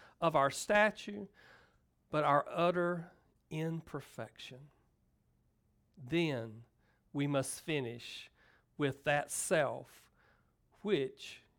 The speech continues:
is the cause of all of our troubles." And here's the "so that." "So that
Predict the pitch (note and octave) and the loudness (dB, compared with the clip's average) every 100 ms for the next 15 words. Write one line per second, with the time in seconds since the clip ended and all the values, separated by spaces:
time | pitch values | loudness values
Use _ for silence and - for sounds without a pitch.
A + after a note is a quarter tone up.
0 | _ - C3+ - C#3 - F#3 D#3 A#2+ A2+ | _ -12 -10 -10 -12 -2 4 4 4 0
1 | A#2 - - C#3+ B2+ - D3+ E3+ F3+ F3 | -8 -14 -12 -10 -10 -4 -2 0 0 -2
2 | E3 - - B2 C#3+ - - - - - | -4 -6 -6 -6 -6 -16 -14 -14 -14 -18
3 | _ _ _ _ _ _ _ _ - D3 | _ _ _ _ _ _ _ _ -8 -6
4 | B2 D3 D3+ - D3 - - B2 A#2+ A2 | -2 -2 -2 -4 -10 -8 -4 -2 -2 -6
5 | G#2+ - _ _ _ - - G#3+ A3 G3+ | -10 -16 _ _ _ -14 2 8 8 8
6 | C#3+ A2+ - - | 4 4 -4 -14